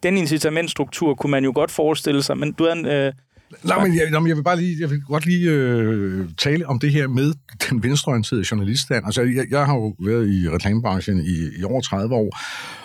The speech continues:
Speaker 2: og de bliver uddannet, i øvrigt, de mennesker, der kommer ud i reklamebranchen, bliver uddannet på, på samme, samme, øh, uddannelsesinstitution, faktisk. Og, og det, som jeg faktisk tror er tilfældet her, det, det er egentlig ikke, at konformiteten er, udspringer af mediestøtten. Det, der sker, der er, at kreative mennesker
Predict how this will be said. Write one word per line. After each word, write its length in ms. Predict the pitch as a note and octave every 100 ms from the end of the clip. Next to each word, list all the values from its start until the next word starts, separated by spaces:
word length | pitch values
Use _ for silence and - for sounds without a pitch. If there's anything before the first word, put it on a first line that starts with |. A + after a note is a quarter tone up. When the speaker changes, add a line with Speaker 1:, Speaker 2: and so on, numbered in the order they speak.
| -
Speaker 2:
og 120 | B2+ B2+ _ _ _ - -
de 80 | C#3
bliver 140 | D#3
uddannet, 400 | B2 C#3 D3+ G#2 -
i 40 | A#2
øvrigt, 200 | A2+ C3 B2
de 60 | A#2
mennesker, 300 | G#2+ G2+ B2+
der 80 | G#2+
kommer 180 | G2+ G#2
ud 60 |
i 20 |
reklamebranchen, 400 | G#2+ G2 G#2 G2
bliver 160 | F2+ G2+
uddannet 340 | G2 C3 G#2 F#2
på, 200 | F#2 E2
på 80 | D#2+
samme, 600 | E2+ F2+ G2+ G#2+ F2 E2+
samme, 380 | D#2 F2 A2+ G#2+
øh, 240 | G2+ F2 D#2 -
uddannelsesinstitution, 840 | A2+ D#3 G#2 A#2 A2+ G#2 G#2 G2+ G2
faktisk. 340 | F#2 F2 - - - - - -
Og, 140 | G#2 A2
og 160 | A2
det, 140 | D3+ E3
som 120 | F3+
jeg 120 | C#3+
faktisk 400 | C#3 C#3 E3 -
tror 260 | - E3 -
er 40 |
tilfældet 500 | - - - - -
her, 100 | A2 - - - -
det, 160 | B2+ C#3 - _
det 200 | C3+ A#2
er 40 | A2 D#3+
egentlig 320 | D3+ - -
ikke, 300 | A2+ A2+ - -
at 100 | G2
konformiteten 880 | - G2 - G2+ G2+ - B2+ C#3+
er, 80 | - - A2+ A#2+
udspringer 380 | B2+ B2 - G2
af 40 |
mediestøtten. 440 | F#2+ - - G#2 G#2
Det, 80 |
der 60 | D3
sker, 180 | - D3
der 80 | C3
er, 100 | A#2+
at 60 |
kreative 420 | - C3+ E3 - C#3+
mennesker 380 | G#2 G#2 -